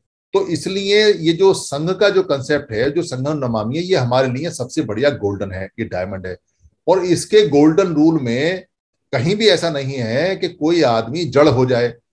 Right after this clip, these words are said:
या कोई आदमी जड़ता से एक फिक्स हो जाए। इसमें बहुत फ्लेक्सिबल है, इसमें कोई झगड़े वाली कोई बात ही नहीं है, इसमें सिर्फ जुड़ने की बात की है। और जो जुड़ने के लिए चीजें खराब हैं, उनको यहां से निकाल दिया गया है।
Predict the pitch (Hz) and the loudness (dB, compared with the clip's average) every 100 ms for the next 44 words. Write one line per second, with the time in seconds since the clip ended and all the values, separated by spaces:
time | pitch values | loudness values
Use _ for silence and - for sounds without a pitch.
0 | _ - 131 127 147 156 123 123 123 143 | _ -10 -10 -4 0 2 2 0 -4 -6
1 | 160 156 _ - 131 131 139 131 156 147 | -8 -12 _ -2 0 2 0 2 -2 -2
2 | 135 - 160 135 120 117 117 - 156 - | -6 -4 -4 -4 -2 -2 -4 -8 -12 -6
3 | 190 151 156 170 - 143 127 160 143 139 | -6 0 -2 -2 -4 -4 -2 0 0 -2
4 | 139 _ _ _ _ - 135 160 196 190 | -4 _ _ _ _ -12 -10 -4 -4 0
5 | 185 202 151 _ _ _ _ _ - 117 | 2 2 -2 _ _ _ _ _ -8 0
6 | 196 185 175 190 196 127 156 - 147 117 | 4 4 4 4 2 4 2 0 -6 -6
7 | 117 170 185 135 156 185 170 185 180 127 | -4 -4 -4 -8 -6 -8 -6 -6 -4 -2
8 | 160 208 165 101 92 - 82 76 80 _ | 0 0 0 -4 -6 -8 -20 -18 -18 _
9 | _ _ _ _ - 165 147 156 196 135 | _ _ _ _ 0 2 4 4 4 4
10 | 143 151 170 175 175 160 160 165 127 131 | 0 0 -2 -4 -6 -6 -8 -6 -2 2
11 | 160 131 139 185 180 _ 147 165 170 170 | 2 2 0 -2 -6 _ -6 -4 0 2
12 | 123 117 165 127 123 117 117 107 110 104 | 0 -2 -4 -2 -2 0 -2 -2 -4 -4